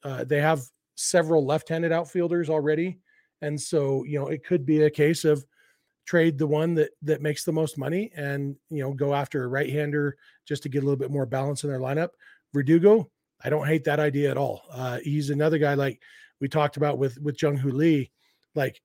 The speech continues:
Verdugo doesn't necessarily have the typical power of a corner outfielder, but he's got a great arm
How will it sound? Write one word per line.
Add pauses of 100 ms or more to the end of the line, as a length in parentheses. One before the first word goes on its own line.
(140)
Verdugo
doesn't
necessarily
have
the
typical
power
of (720)
a
corner
outfielder, (360)
but
he's
got
a
great
arm